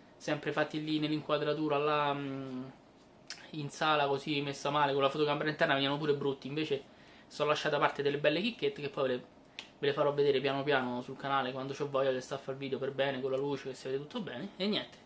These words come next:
per oggi è tutto, spero vi sia piaciuto, lasciate un bel like, iscrivetevi al canale se ancora non siete iscritti e mi raccomando, ci vediamo domani per l'apertura del box. Voglio diecimila like come diecimila Dragons che troverò.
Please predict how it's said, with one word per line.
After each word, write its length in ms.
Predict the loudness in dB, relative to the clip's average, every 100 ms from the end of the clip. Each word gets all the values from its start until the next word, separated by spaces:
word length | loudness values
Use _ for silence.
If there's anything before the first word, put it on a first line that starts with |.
| -12 2
per 120 | 4
oggi 160 | 4
è 20 | 0
tutto, 260 | -6 -8
spero 220 | -6 -2
vi 60 | 0
sia 80 | 0
piaciuto, 180 | -2 -6
lasciate 180 | -4
un 60 | -4
bel 100 | -2
like, 180 | -2 -2
iscrivetevi 360 | -2 -2 -2
al 40 | -2
canale 0 |
se 60 |
ancora 180 | -4 -6
non 140 | -6 -4
siete 60 |
iscritti 120 | -4 -2
e 40 |
mi 80 | -2
raccomando, 520 | 0 0 0 -2 -4 -8 -20 -20 -20 -20 -20 -16
ci 80 | -16
vediamo 200 | -14 -14
domani 180 | -14 -12
per 120 | -12
l'apertura 360 | -14 -12 -10 -10
del 100 | -4
box. 440 | -2 -2 -4 -8 -8 -20 -20 -14
Voglio 360 | -2 0 0 -2
diecimila 680 | 2 6 6 4 -2 0 0
like 260 | 0 -6 -10
come 320 | -6 -4 -2
diecimila 580 | -2 -2 -4 -4 -4 -4 -12 -20 -20 -2
Dragons 800 | 4 4 2 -4 -8 -12 -14 -18 -20 -20 -16
che 220 | -4 -4 0
troverò. 360 | 0 2 0